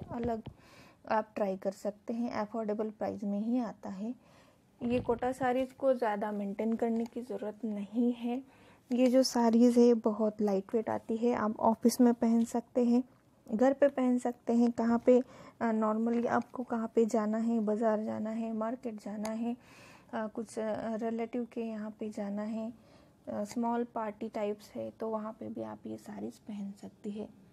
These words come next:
साड़ीज़ में look काफ़ी अच्छा है, आपके दोनों purpose solve हो जाते हैं। आपको बानी भी, अ, मिल जाता है,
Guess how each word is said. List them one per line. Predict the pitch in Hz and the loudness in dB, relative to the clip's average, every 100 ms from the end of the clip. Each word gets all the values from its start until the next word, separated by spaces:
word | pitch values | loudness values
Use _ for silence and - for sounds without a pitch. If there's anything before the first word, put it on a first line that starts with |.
| - - - _ _ _ - - | -20 -20 -20 _ _ _ -20 -10
साड़ीज़ | 254 208 240 247 | -4 -2 0 0
में | 254 254 269 - - - - | 0 0 -2 -8 -20 -14 -4
look | 233 254 - | -2 -2 -2
काफ़ी | 233 233 240 | -4 -2 -4
अच्छा | 208 - 233 | -6 -4 -6
है, | 226 254 | -4 -2
आपके | 240 233 - 214 | -2 -4 -6 -4
दोनों | 214 220 247 | -2 -2 -2
purpose | 240 233 262 | -4 -2 -2
solve | - 240 208 214 | -2 -4 -4 -4
हो | 208 | -4
जाते | 202 190 202 | -6 -6 -8
हैं। | 202 214 - | -8 -10 -12
आपको | 220 214 - 214 | -10 -10 -8 -6
बानी | 208 202 214 226 | -4 -2 -2 0
भी, | 240 247 | 2 0
अ, | - - | 0 -2
मिल | 220 233 233 | 0 0 0
जाता | 233 214 269 262 | -2 -2 -4 -4
है, | 311 | -6